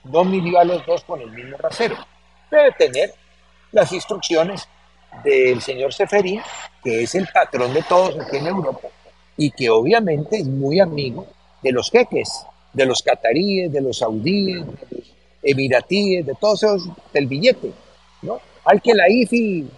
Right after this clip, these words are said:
se mantiene al lado de él. Y eso que Al que la ifi es un empleado. Es un empleado de el jeque, el verdadero, el auténtico ricachón de Qatar, que fue el que le puso esa túnica a Messi, el que entregó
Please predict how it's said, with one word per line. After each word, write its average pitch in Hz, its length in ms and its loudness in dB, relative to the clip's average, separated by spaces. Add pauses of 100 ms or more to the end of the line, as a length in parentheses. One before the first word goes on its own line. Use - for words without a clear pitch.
(340)
se 175 140 -2
mantiene 190 360 2
al 214 80 6
lado 208 240 8
de 214 80 2
él. - 220 -6 (140)
Y 131 100 4
eso 226 200 6
que 131 280 2 (120)
Al 135 160 6
que 202 140 4
la 135 100 2
ifi 143 200 2
es 156 100 2
un 135 120 -4
empleado. 113 540 2 (1000)
Es - 180 -6
un 175 100 2
empleado 156 560 4 (280)
de 170 320 4
el 127 220 2
jeque, 143 540 2
el 123 160 -2
verdadero, 131 640 4
el 131 80 0
auténtico 170 580 -2
ricachón 131 580 -2 (320)
de 139 120 0
Qatar, 127 360 2
que 170 120 -6
fue 123 140 -2
el 117 60 -6
que 196 100 -2
le 127 120 -2
puso 147 420 -2
esa 156 180 0
túnica 156 580 -6
a 107 120 -12
Messi, 190 420 -4 (180)
el 113 140 -8
que 127 100 -6
entregó 120 520 -2